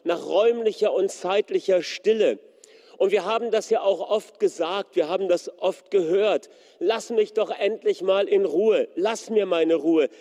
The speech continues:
Kann mich denn keiner mal in Ruhe lassen?“ Ruhestörung, das haben wir oft zum Ausdruck gebracht. Und womöglich spüren wir tief in uns die Wahrheit des Wortes aus Jesaja dreißig, Vers fünfzehn, wo es heißt,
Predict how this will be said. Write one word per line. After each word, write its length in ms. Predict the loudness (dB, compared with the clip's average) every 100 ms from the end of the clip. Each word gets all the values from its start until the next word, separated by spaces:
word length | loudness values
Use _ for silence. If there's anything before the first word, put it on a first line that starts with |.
| -10
Kann 200 | -6 0
mich 160 | 0 2
denn 200 | -2 -2
keiner 400 | -4 -2 -2 -2
mal 340 | -2 -2 -4 -2
in 200 | 0 0
Ruhe 380 | 0 2 2 2
lassen?“ 520 | 0 -2 -2 -4 -4 -10 -20 _ _ _ _ _ _ _ _ _ _ _ _ _ -2
Ruhestörung, 840 | 2 2 -2 0 0 2 -2 -6 -16 _ _
das 180 | -6 -2
haben 220 | -6 -2
wir 140 | -2 0
oft 240 | -4 -8
zum 160 | -10 -2
Ausdruck 440 | -2 -2 -6 -4
gebracht. 380 | -4 -2 -4 -6 _ _ _ _ -4
Und 180 | -2 0
womöglich 540 | 0 2 0 0 -8
spüren 340 | -8 -4 -2 0
wir 140 | -2
tief 320 | -2 -8 0
in 120 | -2 2
uns 320 | 0 0 -6
die 300 | -8 -8 -4
Wahrheit 480 | -4 -4 -4 -2 -2
des 240 | -8 -2
Wortes 420 | -2 -2 -6 -10
aus 220 | -8 -8
Jesaja 600 | -8 -8 -6 -4 -2 -4 -6 -20 _
dreißig, 480 | -8 -2 -2 -2 -8
Vers 220 | -8 -4
fünfzehn, 480 | -2 -2 0 -2 0
wo 100 | -2
es 160 | -2 -4
heißt, 300 | -6 -6